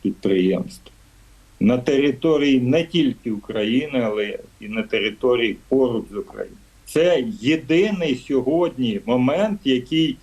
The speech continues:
дозволить фактично с-, е, військовослужбовцям Збройних сил України утримуватись спокійно, виважено,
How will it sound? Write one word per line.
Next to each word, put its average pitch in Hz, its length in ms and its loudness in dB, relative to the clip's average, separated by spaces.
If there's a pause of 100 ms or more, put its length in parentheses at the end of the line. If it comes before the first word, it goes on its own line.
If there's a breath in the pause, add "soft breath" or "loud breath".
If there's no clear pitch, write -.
(280)
дозволить 139 840 0 (240)
фактично 131 680 -2 (400)
с-, - 180 -18 (100)
е, 113 360 2
військовослужбовцям 147 1120 0
Збройних 127 520 0
сил 143 240 -2
України 135 540 0
утримуватись 135 1120 -2 (540)
спокійно, 160 840 0
виважено, 131 880 0